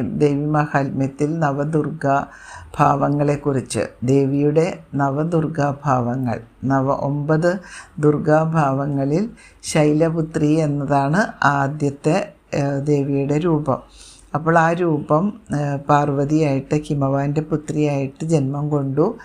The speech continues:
എന്ന് അതി നീ-, നീചമായ പുത്രീഭാവത്തെ കൈക്കൊണ്ടു എന്നാണ്. ദേവി ഭക്തനിലുള്ള അമിതമായ വാത്സല്യത്താൽ ഹിമവാന്റെ തപസ് കൊണ്ട്, ഹിമ-, ഹിമവാൽ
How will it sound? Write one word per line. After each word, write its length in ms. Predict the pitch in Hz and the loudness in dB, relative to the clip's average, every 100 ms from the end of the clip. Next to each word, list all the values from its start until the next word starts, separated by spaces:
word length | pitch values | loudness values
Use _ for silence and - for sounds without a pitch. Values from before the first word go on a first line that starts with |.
| - - - - | -20 -20 -14 -2
എന്ന് 580 | 139 147 151 - - 139 | 0 2 2 0 0 0
അതി 180 | 151 | 0
നീ-, 320 | 180 180 175 170 | -2 0 -2 -2
നീചമായ 840 | 143 151 156 160 185 180 185 185 190 | 2 2 2 2 2 2 2 2 0
പുത്രീഭാവത്തെ 1080 | 220 214 165 160 165 180 170 156 151 156 165 180 | -2 -2 0 0 2 2 2 0 -2 -2 -2 0
കൈക്കൊണ്ടു 520 | 151 151 170 170 170 | -2 -2 0 2 4
എന്നാണ്. 460 | 165 147 131 127 | 2 2 0 0
ദേവി 460 | 143 143 143 160 196 - | 0 0 0 -2 -2 -2
ഭക്തനിലുള്ള 1000 | 156 - 156 151 160 165 143 151 233 247 - - - 139 | -4 -2 -4 -2 0 0 0 0 0 -4 -18 -18 -8 -4
അമിതമായ 680 | 143 139 156 165 165 175 185 | -2 0 2 4 2 2 0
വാത്സല്യത്താൽ 1000 | 180 135 131 - 156 139 135 147 131 - | 0 0 0 -2 0 0 0 2 2 0
ഹിമവാന്റെ 580 | - 147 147 151 147 156 | -6 -2 0 0 2 0
തപസ് 460 | 170 165 139 135 160 | 2 0 -2 -4 -2
കൊണ്ട്, 580 | 151 151 147 160 196 175 | -2 -2 0 -2 -2 -4
ഹിമ-, 480 | 165 156 160 - 131 | -4 -2 -2 -4 -8
ഹിമവാൽ 640 | 151 147 143 147 156 185 | -6 -4 -2 0 0 -2